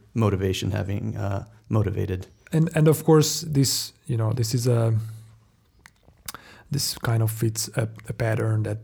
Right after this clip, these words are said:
Speaker 2: that we've been seeing, uh, over the last, I don't know, five, six years, uh, that started with the, how the public media was taken over, and, um, uh, uh, and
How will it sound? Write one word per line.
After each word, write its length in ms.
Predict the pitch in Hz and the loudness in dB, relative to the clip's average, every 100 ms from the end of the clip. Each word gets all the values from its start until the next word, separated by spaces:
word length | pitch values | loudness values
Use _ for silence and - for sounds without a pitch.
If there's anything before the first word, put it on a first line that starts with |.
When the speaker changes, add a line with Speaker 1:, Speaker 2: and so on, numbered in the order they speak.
| - 143 | -10 -6
Speaker 2:
that 180 | 120 - | -6 -4
we've 180 | 110 113 | -4 -2
been 140 | 110 | -2
seeing, 500 | 110 117 110 113 113 | -2 -2 0 0 0
uh, 280 | 110 107 107 | 0 -2 -2
over 220 | 113 107 | -2 -4
the 200 | 104 107 110 - | -4 -6 -8 -6
last, 360 | 110 104 - 113 | -4 -4 -6 -6
I 40 | |
don't 120 | 110 | -4
know, 300 | 107 107 107 | -4 -4 -6
five, 260 | 107 110 110 | -6 -6 -4
six 260 | 113 110 117 | -6 -4 -2
years, 400 | 113 107 104 - - - - - - | 0 0 -2 -10 -20 -20 -20 -16 -6
uh, 400 | 113 107 107 107 | -2 0 -2 -2
that 220 | 104 104 | -4 -6
started 400 | - 110 107 107 | -4 0 0 -2
with 200 | 104 104 | -4 -4
the, 180 | 107 107 | -4 -2
how 260 | 110 107 107 | -4 -4 -4
the 220 | 113 110 | -4 -4
public 340 | 135 135 127 | -2 -2 -2
media 260 | 131 123 120 | -2 0 0
was 140 | 113 | -2
taken 300 | - 117 120 | -4 -4 -2
over, 520 | 110 110 110 110 110 110 - - - - | 0 2 2 2 2 0 -6 -16 -18 -8
and, 480 | 110 104 107 107 107 | -4 -4 -4 -4 -4
um, 680 | 107 104 104 107 110 117 110 | -4 -4 -2 -2 -2 -2 -4
uh, 760 | 127 110 110 107 110 113 117 117 | -4 -2 -2 -2 -2 -4 -4 -8
uh, 560 | 127 127 139 147 147 113 | -8 -8 -10 -12 -8 -4
and 480 | 113 113 113 135 | -2 -4 -6 -10